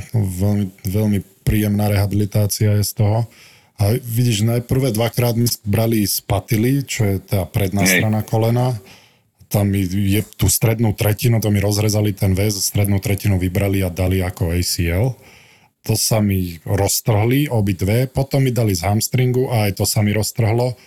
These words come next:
Speaker 1: Ale je pravda, že tá rehabilitácia po tom hamstringu bola neporovnateľne ľahšia, ako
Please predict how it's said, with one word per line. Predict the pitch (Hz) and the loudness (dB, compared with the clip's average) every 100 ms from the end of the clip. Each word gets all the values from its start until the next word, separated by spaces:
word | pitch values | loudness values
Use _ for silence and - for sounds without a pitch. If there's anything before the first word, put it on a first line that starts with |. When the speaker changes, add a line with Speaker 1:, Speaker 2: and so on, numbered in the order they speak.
| - - | -20 -6
Speaker 1:
Ale | 110 117 | 0 2
je | 156 | 0
pravda, | - 139 143 | 0 0 0
že | 131 131 | 0 0
tá | 120 | 0
rehabilitácia | 120 120 120 117 120 113 110 | 0 0 0 0 -2 0 0
po | 104 | 0
tom | 107 | 0
hamstringu | 101 110 - 107 104 | 0 0 0 0 2
bola | 98 101 | 0 0
neporovnateľne | 113 - 98 95 92 101 95 | 0 0 0 0 -2 0 2
ľahšia, | 90 95 - - 90 87 85 | 2 0 -2 -4 -2 0 -2
ako | - 92 90 | -2 -2 -2